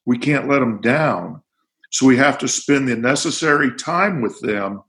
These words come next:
so that they know who we are, what we stand for, what a, what a, a, a properly cooked and temped chicken tender looks like, what a properly made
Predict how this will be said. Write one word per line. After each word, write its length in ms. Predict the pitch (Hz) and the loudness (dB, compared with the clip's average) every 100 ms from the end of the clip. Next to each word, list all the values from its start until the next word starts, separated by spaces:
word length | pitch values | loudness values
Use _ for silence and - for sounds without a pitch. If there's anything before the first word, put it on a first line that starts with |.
| _ _ _ _ - | _ _ _ _ 2
so 180 | 135 | 4
that 220 | 123 123 139 | 4 4 4
they 160 | 131 | 4
know 200 | 131 120 120 | 4 2 4
who 200 | 165 190 | 2 4
we 260 | 139 113 | 4 4
are, 280 | 95 92 95 | 2 0 0
what 260 | 101 143 185 | 2 2 2
we 120 | 147 | 0
stand 480 | - 113 104 98 - | 0 -2 -2 -4 -4
for, 360 | 113 101 98 - - - _ | -2 -2 -4 -10 -20 -20 _
what 160 | 131 131 | 4 6
a, 80 | 123 | 4
what 260 | 131 139 | 4 4
a, 200 | 131 120 - | 4 2 -2
a, 160 | 117 117 117 | -6 -4 -6
a 40 | - | 0
properly 720 | 139 127 131 135 135 127 120 - _ _ _ _ | 4 4 4 4 6 4 0 -18 _ _ _ _
cooked 340 | - 143 143 - | 2 2 2 0
and 160 | 123 120 | -2 2
temped 340 | 135 127 131 - | 2 2 0 -10
chicken 360 | - 139 131 120 | 0 0 0 -2
tender 360 | 127 117 110 | 0 0 0
looks 260 | 104 95 - | -2 -4 -4
like, 300 | 95 95 - _ _ _ _ _ _ - | -4 -4 -8 _ _ _ _ _ _ 2
what 180 | 123 120 | 4 4
a 100 | 120 | 2
properly 760 | 139 135 131 135 127 123 117 - _ _ _ _ | 2 2 2 2 2 2 -2 -12 _ _ _ _
made 640 | 120 123 123 127 123 131 | -2 2 4 4 4 0